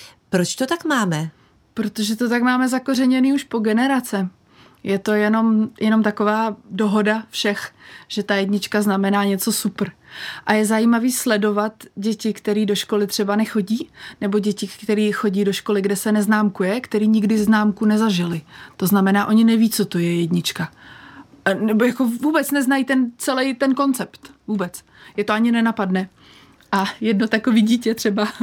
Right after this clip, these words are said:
Speaker 2: v naší rodině šlo potom na kroužek nástroje nějakýho, jo, na kytaru. A učitel chtěl potěšit, tak dal jedničku. A, a na to tak chlapeček říká jako, „Hm, jo,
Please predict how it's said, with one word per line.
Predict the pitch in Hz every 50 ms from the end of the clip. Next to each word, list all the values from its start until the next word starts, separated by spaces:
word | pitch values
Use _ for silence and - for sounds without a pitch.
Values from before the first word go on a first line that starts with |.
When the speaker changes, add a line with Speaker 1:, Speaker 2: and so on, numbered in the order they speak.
| - - 220
Speaker 2:
v | 214 226
naší | 202 196 185 - 220 214
rodině | 202 208 196 208 202 196 196 233 - - - - - - - - -
šlo | 196 - - 233 226 202 202
potom | 202 - 208 208 208 226 214 208 208
na | 202 196 185 185 190
kroužek | 190 - 208 208 196 190 180 208 196 196 - - 208 190 185 185
nástroje | 190 185 185 196 - - - 196 190 190 196 226 262 -
nějakýho, | 247 196 185 185 - 208 196 196
jo, | 190 196
na | 196 196 185
kytaru. | - 214 202 - 196 196 202 208 - - - - - - - - _ _
A | 202 202 196 196 196
učitel | 254 247 - 339 - 370 359
chtěl | 349 - - 330 269
potěšit, | - 254 254 - 269 - - 277
tak | - 233 254 247
dal | 254 254 254
jedničku. | 233 208 190 220 233 233 - - - 208 208 - _ _ _ - - - - - _ _ - _ _
A, | 202 208 202 196 190 190 196 202 208 - _ _ _ _ _ _ _ _ _ _
a | 202 214 208 202 202 202 202 208
na | 214 220 220 220
to | 220 220
tak | 208 226 220 214
chlapeček | - - 220 214 - 214 208 - 214
říká | 196 202 208 - 214
jako, | 208 202 202 214 214
„Hm, | 220 - - 302 330 339 349 349 - _ _ _ _ _ _ _ _ _
jo, | 294 302 311 311 320 330